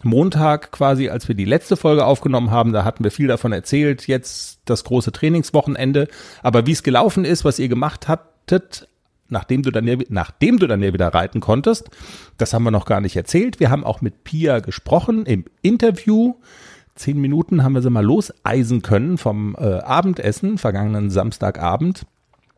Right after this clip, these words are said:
Und, ähm, genau, das bereden wir. Und wir haben noch einen tollen Interviewgast.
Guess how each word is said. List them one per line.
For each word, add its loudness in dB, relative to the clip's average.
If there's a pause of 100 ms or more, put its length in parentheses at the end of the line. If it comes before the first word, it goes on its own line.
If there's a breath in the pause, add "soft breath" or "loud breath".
(480)
Und, 2
ähm, 0 (120)
genau, 2
das -2
bereden 0
wir. 0 (640 loud breath)
Und 2
wir 4
haben 4
noch 2
einen 2
tollen 0
Interviewgast. -4